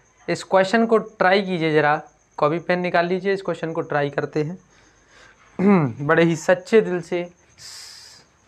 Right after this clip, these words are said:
एकदम फ्रेश हार्टेड। इस क्वेश्चन को हम ट्राई करेंगे। तीन हजार से कम उन सभी संख्याओं को निकालिए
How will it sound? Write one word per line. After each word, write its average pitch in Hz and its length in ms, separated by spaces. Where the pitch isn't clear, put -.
एकदम 170 260
फ्रेश 170 420
हार्टेड। 127 360
इस 160 120
क्वेश्चन 180 320
को 196 100
हम 175 120
ट्राई 156 260
करेंगे। 147 320
तीन 190 260
हजार 165 200
से 160 120
कम 165 140
उन 170 160
सभी 165 220
संख्याओं 151 380
को 165 140
निकालिए 139 500